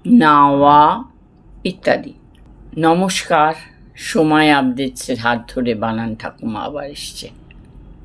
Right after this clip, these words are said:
হ্যাঁ, আমি আজকে খুব স্বল্প কথায় কয়েকটা বানান, যেটা খুব লিখতে গিয়ে ভুল হয়ে যায়, কারণ আমাদের উচ্চারণের দোষেই। একটা হচ্ছে খাওয়া,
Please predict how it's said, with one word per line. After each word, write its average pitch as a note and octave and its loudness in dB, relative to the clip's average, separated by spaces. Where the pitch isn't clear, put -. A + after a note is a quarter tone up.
হ্যাঁ, G#3+ 0
আমি G#3+ 4
আজকে - -2
খুব - -12
স্বল্প F#3 -2
কথায় F3+ -4
কয়েকটা C3+ -2
বানান, B2+ 0
যেটা B2+ -8
খুব G3+ -8
লিখতে D3+ -4
গিয়ে C#3+ 0
ভুল G3 -6
হয়ে C3 -4
যায়, D2 -4
কারণ D#3+ -2
আমাদের D#3+ -4
উচ্চারণের C#3+ -2
দোষেই। B2+ -6
একটা F3+ -10
হচ্ছে F#3 -6
খাওয়া, C#3+ 2